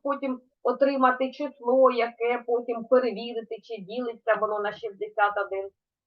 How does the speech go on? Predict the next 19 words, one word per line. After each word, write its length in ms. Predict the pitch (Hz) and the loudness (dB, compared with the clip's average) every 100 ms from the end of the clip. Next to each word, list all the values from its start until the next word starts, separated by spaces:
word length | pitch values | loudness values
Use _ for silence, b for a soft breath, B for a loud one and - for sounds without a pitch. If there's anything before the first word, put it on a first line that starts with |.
| - | -8
Тут 180 | 403 381 | -4 -2
ми 180 | 339 330 | 2 2
використовуємо 1200 | 285 269 262 262 - 320 302 262 247 240 226 214 _ _ - | 2 6 6 6 4 4 4 0 0 0 -2 -2 _ _ -4
винесення 640 | 254 269 262 254 254 240 233 | 0 2 2 2 0 -2 -2
спільного 460 | 277 262 254 262 302 | -2 0 4 4 4
множника 600 | 339 381 339 320 302 285 | 4 4 2 -2 0 2
за 140 | 285 | 2
дужки, 560 | 269 262 - 277 262 254 _ - | 0 -6 -6 -6 -6 -8 _ 2
а 140 | 269 | 2
потім 560 | 262 381 370 277 254 247 | 4 2 4 2 4 2
вже 400 | 226 285 294 269 _ _ | 0 2 2 0 _ _
дивимося, 580 | 254 262 277 247 254 240 | -6 -2 0 0 0 0
як 340 | 220 247 - | 2 2 2
у 100 | 208 | 0
нас, 260 | 208 233 240 - _ _ - | 0 0 0 -4 _ _ -12
м, 240 | 202 202 | -6 -6
чи 120 | 202 262 | -6 -10
ділиться 600 | 208 330 320 262 302 294 | -4 -2 -2 0 2 4
наше, 480 | 269 269 262 254 | 6 4 2 -2